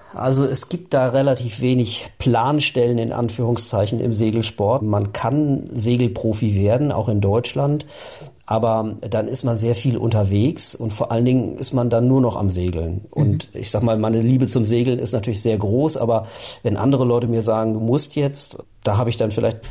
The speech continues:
Speaker 1: doch zu wenig Lust zu gehabt.
Speaker 2: <laughs> Jetzt hören wir uns mal an, was Sie sonst noch so machen. Sie haben von uns einen Lebenslauf zugeschickt bekommen.
Speaker 1: Ja.
Speaker 2: Und wenn Sie den doch mal bitte vorlesen.
Speaker 1: Ja, mein Name ist Jan von der Bank.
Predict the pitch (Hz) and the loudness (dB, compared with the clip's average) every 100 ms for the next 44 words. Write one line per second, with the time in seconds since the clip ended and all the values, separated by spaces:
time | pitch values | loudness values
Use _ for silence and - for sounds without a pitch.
0 | - - - - - - 95 98 98 101 | -18 -20 -14 -6 -4 -2 0 0 0 -2
1 | - - 92 90 - - - 190 - 269 | -4 -4 -2 -2 -6 -10 -6 -2 -2 -2
2 | - - - - - - 571 554 370 269 | -4 -6 -10 -20 -12 -4 0 2 2 2
3 | 247 240 - 226 285 302 262 254 262 254 | 2 -2 0 2 2 2 0 0 0 2
4 | 240 226 208 226 214 208 - 180 135 160 | 2 2 2 2 2 0 0 0 0 0
5 | 151 - 123 - 135 117 120 - 254 262 | 0 -2 -4 -2 -2 0 -2 2 4 4
6 | 180 170 170 175 175 139 151 - 139 131 | 4 0 0 0 0 2 0 -2 0 0
7 | 123 117 117 175 - 226 - 247 226 - | 0 0 0 -2 0 -4 -2 -2 -2 -2
8 | 269 - 262 262 277 415 - - - - | -4 -4 -2 2 2 0 -4 -20 -10 -2
9 | 110 - - - 87 170 147 - 180 190 | 0 0 -2 -4 0 0 -2 -2 0 0
10 | 160 190 247 214 214 175 147 208 254 254 | 0 2 2 4 2 2 2 4 4 4
11 | 220 214 208 202 190 185 - 180 170 170 | 2 0 0 0 0 -2 -2 0 0 -2
12 | - 131 110 104 107 - - - - - | -4 -6 -6 -8 -12 -12 -16 -18 -20 -18
13 | - - 165 104 73 - - - _ 117 | -14 -2 0 0 -4 -12 -20 -20 _ -4
14 | 110 117 131 170 139 135 123 - 110 90 | -2 0 2 2 0 0 0 -2 -2 -2
15 | 90 185 247 | -2 -2 -4